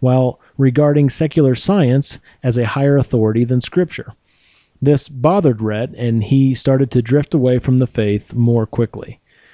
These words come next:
During this time in his personal philosophical evolution, his grappling with the issues took place privately.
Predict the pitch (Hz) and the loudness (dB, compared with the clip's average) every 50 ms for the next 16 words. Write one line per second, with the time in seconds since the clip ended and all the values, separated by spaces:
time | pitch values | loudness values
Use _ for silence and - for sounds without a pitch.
0 | - - - - - - - - - - 123 147 170 202 208 208 214 208 - - | -20 -20 -20 -20 -20 -20 -20 -20 -6 0 2 4 4 4 4 4 2 2 0 0
1 | 127 117 113 123 123 117 117 110 - - 139 147 - - 175 165 156 - - 147 | 0 2 2 2 2 2 0 -2 -2 0 0 0 0 2 2 0 0 0 0 0
2 | 139 143 135 - - 127 131 - - 143 - 151 143 127 - 131 131 143 131 120 | 0 0 0 -2 -2 -2 -2 -2 -2 0 0 0 0 0 0 0 0 2 2 2
3 | 110 104 - - 107 113 127 - - - - _ - 139 135 131 135 147 156 165 | 0 0 -2 -2 -2 -2 -4 -6 -8 -14 -12 _ -2 -2 -2 0 0 0 0 0
4 | 190 - - 214 202 185 160 156 - - 156 135 - 151 151 - - 117 107 113 | 0 0 0 2 4 4 4 2 0 -2 -4 -2 0 -2 -2 -2 -2 -2 0 -2
5 | 113 - - - 135 - - - 139 131 127 117 - - - - - 135 139 131 | -2 -2 -4 -4 -4 -4 -4 -4 -2 -2 -2 -2 -4 -10 -10 -6 -2 -2 0 0
6 | 110 92 - 95 - - - | -2 -4 -8 -10 -14 -14 -18